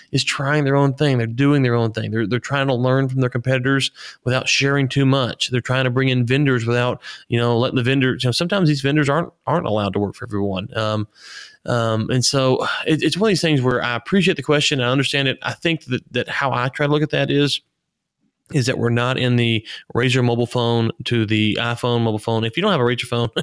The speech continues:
<laughs> go back and Google it, but that may make more sense for our younger listeners. But if you, if we're not going from that kind of transition, we're in the kind of steady year by year update. And so, um, probably some of these writers that you're reading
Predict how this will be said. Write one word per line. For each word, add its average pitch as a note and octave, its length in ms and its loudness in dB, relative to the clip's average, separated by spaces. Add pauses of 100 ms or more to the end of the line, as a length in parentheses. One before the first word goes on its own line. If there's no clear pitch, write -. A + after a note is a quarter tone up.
(100)
<laughs> - 240 -8
go C3 120 2
back B2 140 0
and A#2 100 -2
Google A#2+ 240 2
it, G2 80 0
but A#2+ 140 0 (300)
that A2+ 100 -2
may A#2 160 0
make A2+ 160 -2
more A2+ 160 -2
sense A#2+ 180 -2
for - 120 -6
our A2+ 60 0
younger A#2+ 220 0
listeners. A2+ 320 -2
But - 200 -6 (340)
if - 160 -6
you, A#2 100 0
if C3+ 140 -2
we're C3+ 140 0
not F#3 120 -2
going D3+ 200 2
from B2 240 0
that B2+ 320 -4
kind B2+ 280 -2
of A2+ 80 -4
transition, A2+ 640 -4 (380)
we're B2 140 0
in C#3 100 2
the A#2 260 2
kind C3+ 220 -2
of A2+ 180 -4 (260)
steady C#3 480 0
year B2+ 380 2
by B2+ 200 0
year B2 320 2
update. A#2+ 580 -2
And B2+ 140 0
so, A#2+ 440 2 (440)
um, A2 600 -2 (1040)
probably C#3+ 500 -2
some D3 140 0
of C#3+ 40 2
these C3+ 160 0
writers B2+ 380 0
that B2+ 140 -4
you're C3 100 0
reading C3+ 480 2